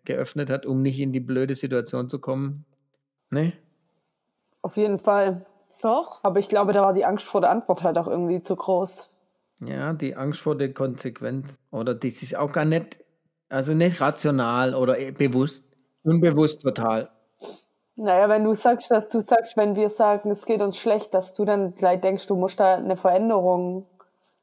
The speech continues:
Speaker 2: in Gang setzen, dann ist es natürlich auch Stress, sag ich mal.
Speaker 1: Würdet ihr das nicht so sehen?
Speaker 2: Also ich kann dir jetzt sagen, wenn es bei Peppi und Rock zum Beispiel ist, dann würde ich halt sagen,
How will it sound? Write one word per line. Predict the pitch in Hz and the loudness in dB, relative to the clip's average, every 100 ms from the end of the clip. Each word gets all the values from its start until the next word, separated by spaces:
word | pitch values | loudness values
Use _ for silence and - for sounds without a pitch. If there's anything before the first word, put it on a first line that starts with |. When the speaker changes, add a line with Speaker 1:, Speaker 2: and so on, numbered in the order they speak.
| _ | _
Speaker 2:
in | - 180 | -8 0
Gang | 160 185 190 | 2 0 2
setzen, | 190 185 - 208 233 - _ _ _ _ _ _ _ _ _ _ _ _ _ _ | 0 0 -4 -4 -4 -10 _ _ _ _ _ _ _ _ _ _ _ _ _ _
dann | - 160 160 170 170 - _ | 0 2 2 -2 -6 -10 _
ist | - 185 190 | -12 -10 -10
es | 180 | -4
natürlich | 180 196 180 | -4 -2 -2
auch | 156 | -2
Stress, | - - 190 165 - | -4 0 0 0 0
sag | 160 | 0
ich | 156 | 0
mal. | 165 165 165 175 - _ _ _ _ _ _ | -2 -2 -2 -4 -10 _ _ _ _ _ _
Speaker 1:
Würdet | - 123 143 165 | -6 -2 0 0
ihr | 151 | 0
das | 123 | 0
nicht | 120 185 | -2 -4
so | 220 | -6
sehen? | 196 285 - _ _ _ _ _ _ _ - _ | -6 -10 -12 _ _ _ _ _ _ _ -20 _
Speaker 2:
Also | - 220 | 2 4
ich | 247 | 0
kann | 247 262 | 4 4
dir | 262 | 6
jetzt | 247 262 | 2 4
sagen, | 254 233 | 4 4
wenn | 208 208 | 2 0
es | 208 | -2
bei | 202 | -2
Peppi | 190 220 214 | 2 2 2
und | 190 | 2
Rock | 254 262 | 2 2
zum | 294 | 0
Beispiel | 285 285 | 0 0
ist, | 262 262 | 0 0
dann | 214 | 0
würde | 208 208 | 0 -4
ich | 202 | 0
halt | 196 185 | 0 2
sagen, | 202 185 185 180 180 | 2 2 2 0 -4